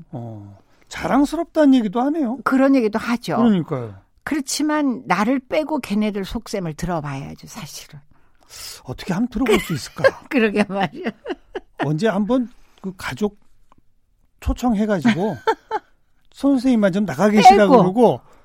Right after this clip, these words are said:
Speaker 1: 그러고 인터뷰를 한번 해봐야 될 것 같은데.
Speaker 2: 그거 재밌을 것 같아. 응.
Speaker 1: <laughs> 궁금하시죠, 본인도?
Speaker 2: 궁금해요.
Speaker 1: 이야기 들어보고
Speaker 2: 음.
Speaker 1: 싶으시고. 어.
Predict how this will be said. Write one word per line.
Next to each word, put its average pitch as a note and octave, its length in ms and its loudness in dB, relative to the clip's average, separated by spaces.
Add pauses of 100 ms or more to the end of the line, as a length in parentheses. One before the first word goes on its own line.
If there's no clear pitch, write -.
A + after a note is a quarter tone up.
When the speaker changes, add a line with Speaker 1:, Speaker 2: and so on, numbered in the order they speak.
(120)
Speaker 1:
그러고 C#4+ 300 4
인터뷰를 G#3 420 4
한번 D#3+ 240 0
해봐야 D3+ 320 -2
될 A2+ 100 -12
것 A2+ 140 -18
같은데. - 280 -20
Speaker 2:
그거 - 160 -6
재밌을 G3+ 500 -4
것 - 180 -16
같아. - 160 -20 (800)
응. F#3+ 340 -6
Speaker 1:
<laughs> - 1000 -8
궁금하시죠, B3+ 640 8
본인도? D#3+ 340 0
Speaker 2:
궁금해요. D#3 680 -2 (260)
Speaker 1:
이야기 F3 260 0
들어보고 E3+ 360 0
Speaker 2:
음. C3+ 40 -2
Speaker 1:
싶으시고. C#3+ 600 -4 (380)
어. G#2 600 -12